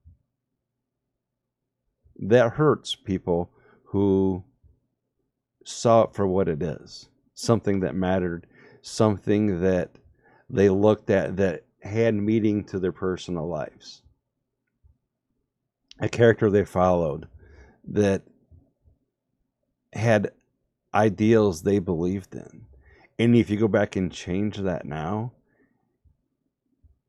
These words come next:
it ruins what that character meant to them. So it does matter.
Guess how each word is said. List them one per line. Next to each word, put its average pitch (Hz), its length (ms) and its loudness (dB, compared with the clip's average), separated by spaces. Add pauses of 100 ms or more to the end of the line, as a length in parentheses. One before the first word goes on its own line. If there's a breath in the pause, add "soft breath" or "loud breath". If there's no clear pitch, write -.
(500)
it 113 140 -2
ruins 131 500 8
what 110 160 2
that 104 180 2
character 98 400 -2
meant 90 280 -4
to 60 100 -12
them. - 340 -18 (2750)
So - 260 -2
it 127 120 0
does 107 300 0
matter. 60 440 -14